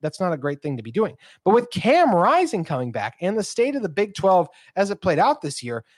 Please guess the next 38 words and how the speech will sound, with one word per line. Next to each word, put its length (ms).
how 180
can 180
I 120
not 280
feel 120
like 180
Utah's 360
a 40
contender 440
right 180
away? 320
They 100
should 240
get 120
off 200
to 100
a 40
three 200
and 80
oh 60
start 280
based 240
on 160
this 160
schedule. 560
And 260
I'm 140
excited 540
to 300
hopefully 360
see 140
Utah 460
do 120
well 200
in 60
the 60
Big 200
twelve 280